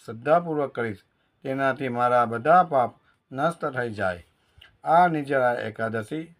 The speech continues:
મનુષ્યને વિષ્ણુલોક લઈ જાય છે. જે મનુષ્ય આ દિવસે અન્ન ખાય છે તેને ચાંડાલ સમજવો જોઈએ. તે અંતે નરકમાં જાય છે. બ્રહ્મહત્યા, મદ્યપાન કરનાર, ચોરી કરનાર,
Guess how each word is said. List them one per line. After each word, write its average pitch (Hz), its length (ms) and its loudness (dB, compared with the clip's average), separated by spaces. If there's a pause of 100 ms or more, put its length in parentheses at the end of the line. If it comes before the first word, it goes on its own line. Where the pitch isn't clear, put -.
(100)
મનુષ્યને 123 600 -6
વિષ્ણુલોક 170 600 -6
લઈ 151 120 -4
જાય 123 220 -4
છે. 87 300 -14 (440)
જે 151 160 0
મનુષ્ય 135 640 -4 (220)
આ 120 200 2
દિવસે 120 300 -8
અન્ન 120 320 -6
ખાય 160 220 0
છે 151 280 -4 (360)
તેને 123 320 -8
ચાંડાલ 131 580 0
સમજવો 104 640 -6 (160)
જોઈએ. 95 420 -16 (680)
તે 120 140 -6
અંતે 147 520 -4 (100)
નરકમાં 147 560 -2
જાય 127 240 -2
છે. 92 280 -12 (680)
બ્રહ્મહત્યા, 127 880 0 (360)
મદ્યપાન 131 720 -4
કરનાર, 120 520 -2 (420)
ચોરી 131 320 -2
કરનાર, 127 520 0